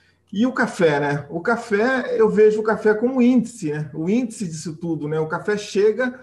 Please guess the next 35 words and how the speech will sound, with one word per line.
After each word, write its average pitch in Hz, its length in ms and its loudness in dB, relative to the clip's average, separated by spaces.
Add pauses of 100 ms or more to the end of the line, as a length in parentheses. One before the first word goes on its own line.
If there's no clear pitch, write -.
(440)
é, 185 220 -4
dizendo 208 420 2
o - 20 -6
que, 226 120 -8
que 214 100 -12
vai 190 140 -2
acontecer 180 500 -6
no 165 160 -4
dia 160 200 -4
do 151 80 -8
C 139 180 -6
T, 202 440 -2 (120)
o - 20 -20
que, 180 140 -6
que 170 180 -6
vai 160 160 -4
acontecer, 151 800 -6 (360)
é... 143 1400 -4 (440)
e 180 60 -2
chega, 240 400 -2
é 208 220 -2
um 214 160 2
índice, 247 360 0
é 226 40 0
um 208 80 0
prefácio, 190 760 -4
né, 165 160 -4
de, 156 160 -4
desse, 147 680 -4 (280)
de 131 200 -14
toda 185 260 -2
essa, 151 800 -6
essa, 151 240 -10
essa 151 340 -8
situação 165 800 -6